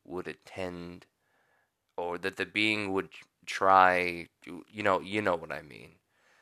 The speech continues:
Effectively, the being was incapable of getting rid of this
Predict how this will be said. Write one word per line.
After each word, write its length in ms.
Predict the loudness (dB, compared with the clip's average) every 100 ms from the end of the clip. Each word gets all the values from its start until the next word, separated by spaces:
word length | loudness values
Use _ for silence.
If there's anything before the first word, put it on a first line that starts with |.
| _ -10
Effectively, 640 | 0 4 4 4 -4 -2 0
the 120 | -2
being 440 | -2 -2 -2 -4
was 280 | -4 -2 -2
incapable 760 | -4 -8 -4 -4 -4 -8 -6 -6
of 100 | -6
getting 300 | -8 -8 -4
rid 180 | -4
of 160 | -4 -8
this 380 | -6 0 2